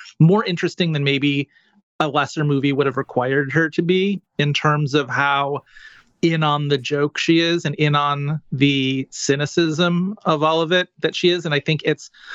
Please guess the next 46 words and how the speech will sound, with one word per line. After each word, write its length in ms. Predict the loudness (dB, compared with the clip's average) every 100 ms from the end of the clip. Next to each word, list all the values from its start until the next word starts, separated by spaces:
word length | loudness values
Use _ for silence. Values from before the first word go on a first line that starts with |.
| -14 -6
it's 140 | 0
a 100 | 0
nice 500 | 2 2 2 0 -4
way 300 | -2 2 2
to 240 | 0 -2 -2
end 180 | 0 0
it, 180 | 0
that 140 | -4 -4
she 240 | 0 0
ends 200 | 0 0
up 140 | 0 0
as 140 | -4
the 100 | -4
host, 380 | -2 -2 -4 -4
that 120 | -2
she 160 | 0 0
sort 240 | 0 0
of, 100 | 0
like, 160 | 0 0
ends 220 | 0 0
up 140 | -2
sort 220 | 0 -2
of 140 | -2 0
getting 420 | 0 0 -2 -6 -10 -20 -20 -20 _ 4
not 240 | 4 2
exactly 540 | -2 0 0 2 0
what 160 | 0 -2
she 140 | 0
wants 340 | 2 2 -2 -6
in 60 |
the 80 | -6
pop 280 | -2 -2 -2
career, 560 | -2 0 0 0 -2 -6 -8 -2
but 320 | -2 -2 -8 -2
as, 420 | 0 0 -4 -12 -2
you 120 | 0
know, 120 | 0
she, 440 | 0 0 2 2 0 -4
this 180 | -2 0
incredibly 460 | -2 0 -2 0 -4
cynically 800 | -2 0 0 0 0 0 0 -6 _ -2
put 180 | -2 0
together 560 | -2 0 0 0 -2 -8 -20 -14
figure, 580 | -2 -2 0 0 0 -4 _ -20 _ _ _
has 220 | 0 0 2
now 400 | 0 0 -2